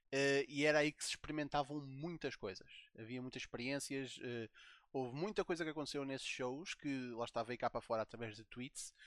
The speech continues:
que ou acabou por se materializar ou nunca sequer chegou à televisão. Ahm, eu acho que esse loop de house shows é daquele, daqueles,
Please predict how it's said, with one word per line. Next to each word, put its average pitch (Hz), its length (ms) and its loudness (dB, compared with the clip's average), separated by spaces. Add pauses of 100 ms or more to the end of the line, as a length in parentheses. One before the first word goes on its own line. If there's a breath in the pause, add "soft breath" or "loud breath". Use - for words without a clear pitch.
(300 soft breath)
que 143 400 4
ou 147 220 8
acabou 151 320 2
por - 160 -10
se - 120 -6
materializar 135 720 0 (300)
ou 143 160 2
nunca 151 480 0 (140)
sequer 135 240 -2
chegou - 300 -4
à 123 60 2
televisão. 110 480 -8 (840 soft breath)
Ahm, 147 640 6 (180)
eu 175 240 4
acho 190 220 4
que 160 260 -4
esse 185 320 2
loop 170 300 -6
de - 60 -6
house 160 200 6
shows 135 300 0
é 139 140 6
daquele, 127 460 -2
daqueles, 131 420 -6